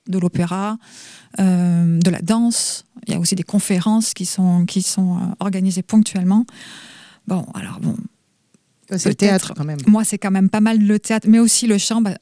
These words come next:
Speaker 1: Écoutez, il y a Clara Isé,
Speaker 2: Eh oui,
Speaker 1: qui
Speaker 2: Clara
Speaker 1: sera
Speaker 2: Isé.
Speaker 1: là le cinq octobre.
Speaker 2: Eh oui, eh oui.
Speaker 1: <laughs> Ne manquez pas Clara Isé.
Speaker 2: On l'entend beaucoup sur Transistor, hein, donc si vous la connaissez pas, tendez l'oreille.
Speaker 1: Magnifique autrice, compositrice, interprète, euh, chanteuse formée notamment au chant lyrique et poétesse.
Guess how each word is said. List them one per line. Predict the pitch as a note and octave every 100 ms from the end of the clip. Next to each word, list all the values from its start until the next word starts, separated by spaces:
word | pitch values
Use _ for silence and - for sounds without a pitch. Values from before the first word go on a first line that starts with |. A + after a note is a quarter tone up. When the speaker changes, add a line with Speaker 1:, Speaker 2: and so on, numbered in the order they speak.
| _ _
Speaker 1:
Écoutez, | - - - F#3 -
il |
y |
a | F#3+
Clara | - A3+ G#3+ A3
Isé, | G3 F#3 F#3+ A3 F#3+
Speaker 2:
Eh | G3+
oui, | A3 A3+
Speaker 1:
qui | B3+
Speaker 2:
Clara | F3+
Speaker 1:
sera | F#3 A3
Speaker 2:
Isé. |
Speaker 1:
là | B3
le | B3
cinq | - B3
octobre. | C4 - C4
Speaker 2:
Eh | A3
oui, | G#3+ A3 A3+ A#3
eh | G#3+ A3+
oui. | G#3 G#3
Speaker 1:
<laughs> | -
Ne | G#3 A3
manquez | A3 A#3 G#3
pas | - A3
Clara | G#3+ G3+ G3
Isé. | G3+ G3+ G#3+
Speaker 2:
On | F#3+
l'entend | F3 G3+
beaucoup | G#3+ B3+ A#3+
sur | C#4+ G3+
Transistor, | - G3 E3+ - F3+ F#3 D#3+
hein, | D3+
donc | D3
si | D#3 F#3+
vous | F#3
la |
connaissez | E3+ E3 E3+ E3+
pas, | F#3 G3
tendez | G3+ G#3
l'oreille. | G#3+ A3
Speaker 1:
Magnifique | A3 A3 - A3+ A3 -
autrice, | G3+ - A3 A3
compositrice, | G3+ F#3 F#3+ G3 - A3
interprète, | G3 F3+ F3 - - G#3+ G#3+ -
euh, | F#3+ F3+
chanteuse | F3 - F3+ - G#3 G3+ F#3
formée | E3+ - F#3 F#3+ G3
notamment | F3+ F3 F#3 F#3
au |
chant | E3 -
lyrique | G3 F3+ F#3 G#3+
et | E3
poétesse. | - A3 - F#3+ G3 -